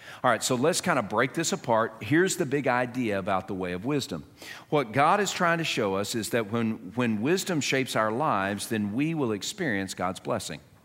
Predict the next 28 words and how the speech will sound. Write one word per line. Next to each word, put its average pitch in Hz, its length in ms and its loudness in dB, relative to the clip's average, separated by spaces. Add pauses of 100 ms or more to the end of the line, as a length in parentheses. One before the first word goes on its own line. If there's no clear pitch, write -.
(140)
okay? 101 220 -4 (280)
So, 147 200 4
and 143 220 4
I 139 60 6
want 170 280 0
you 208 60 0
to 190 60 2
hear 233 260 2
that. 120 340 0 (200)
Now, 139 220 4 (320)
I've, 123 200 4 (160)
I've 117 220 2
done 143 220 0 (120)
a 113 100 2
lot 117 640 0
of 127 140 0
explaining 110 680 0 (360)
up 123 80 0
to 113 80 2
this 117 100 0
point. 120 180 2
I 113 120 4
don't 156 180 2
want 165 180 0
you 190 60 -4
to 185 80 2
think 127 460 0
that 117 320 2